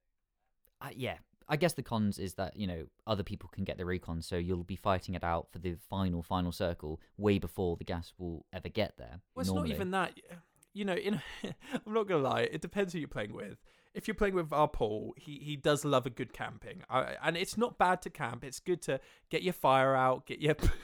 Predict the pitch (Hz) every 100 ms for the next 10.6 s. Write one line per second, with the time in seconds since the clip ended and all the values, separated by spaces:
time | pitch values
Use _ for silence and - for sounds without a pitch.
0 | - - - 220 - - 285 220 - 190
1 | 190 185 180 - 208 196 - 143 139 139
2 | - - - 170 151 156 196 202 190 196
3 | 190 - - 156 120 127 127 131 - -
4 | - 180 190 226 202 - 151 127 117 139
5 | 139 139 131 131 - 123 117 101 107 113
6 | 117 - 143 156 - 143 139 - 120 131
7 | 107 - - - - 131 120 - - -
8 | 127 131 - 120 113 - - - - -
9 | 139 135 143 - _ - - - - 226
10 | 202 196 165 170 156